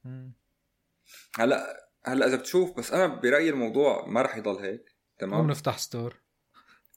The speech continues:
Speaker 2: <laughs> أنا، أنا، أنا اللي بعرف الستورات. وين عم-،
Speaker 1: إيه، تبع
Speaker 2: الفوتو هيك.
Speaker 1: هواوي، ما هيك كانوا عم يعملوا. إيه.
Speaker 2: فبكل الأحوال، آه، بس القصة ما أنا، ما رح، يعني، ما رح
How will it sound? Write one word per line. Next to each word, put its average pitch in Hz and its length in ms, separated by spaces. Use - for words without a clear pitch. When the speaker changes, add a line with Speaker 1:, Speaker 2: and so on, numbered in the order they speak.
Speaker 2:
<laughs> - 1500
أنا، 131 220
أنا، 131 440
أنا 131 100
اللي 127 120
بعرف 123 220
الستورات. 117 520
وين 135 80
عم-، 117 80
Speaker 1:
إيه، 151 100
تبع 139 300
Speaker 2:
الفوتو 139 440
هيك. 117 100
Speaker 1:
هواوي، 143 380
ما 143 360
هيك 135 120
كانوا 123 240
عم 120 80
يعملوا. 117 280
إيه. 117 300
Speaker 2:
فبكل 123 580
الأحوال، 151 480
آه، 104 800
بس 127 180
القصة - 300
ما 139 140
أنا، 101 480
ما 123 80
رح، - 200
يعني، 92 180
ما 101 160
رح - 420